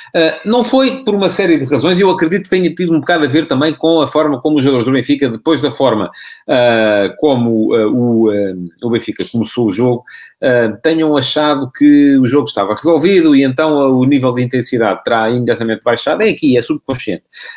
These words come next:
Ahm, tenha baixado um bocadinho, ah, e isso acabou por permitir que o, que, que a Bessada, a partir de determinada altura, começasse a, fosse ganhando mais e mais conforto, ah, na, na partida.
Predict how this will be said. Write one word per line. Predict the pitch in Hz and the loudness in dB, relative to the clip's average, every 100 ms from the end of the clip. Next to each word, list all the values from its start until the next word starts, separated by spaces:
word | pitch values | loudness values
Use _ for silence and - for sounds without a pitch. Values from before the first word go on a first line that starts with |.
| - | -6
Ahm, | 113 107 101 92 87 85 90 - - - - | -2 -2 -2 -6 -8 -10 -14 -14 -8 -8 -2
tenha | 160 147 | -2 0
baixado | 135 120 107 | 0 -2 -2
um | 127 | 0
bocadinho, | - 147 151 165 151 - - - | 2 4 4 2 0 -6 -20 -2
ah, | 151 143 139 | 2 2 4
e | 156 151 170 | 4 4 2
isso | - | 2
acabou | 147 131 147 127 | 0 2 0 0
por | 131 | -6
permitir | - 139 127 135 131 | -2 -2 2 0 0
que | 135 | 0
o, | 123 120 110 | 0 0 -6
que, | 120 110 | -6 -4
que | 123 | -2
a | 113 | -2
Bessada, | 110 - 123 117 110 | -2 0 0 0 -2
a | |
partir | 110 110 117 | -4 -8 -8
de | |
determinada | - 104 104 | -8 -4 -2
altura, | 113 120 117 | -4 -2 -4
começasse | - 110 117 - | -4 -8 -8 -4
a, | 110 - - - | -4 -4 -6 -4
fosse | 139 - | -4 -2
ganhando | 120 127 113 | -2 -2 0
mais | 117 127 120 113 | 0 0 0 0
e | |
mais | 113 120 - | 0 -2 -2
conforto, | 113 101 - 120 117 - 117 - - - - | -4 -4 0 0 0 -2 -10 -10 -20 -10 -2
ah, | 120 113 104 | 0 2 0
na, | 107 123 120 117 110 101 | 0 2 2 2 2 0
na | 110 127 | -2 -2
partida. | - - 90 - | -2 -4 -6 -8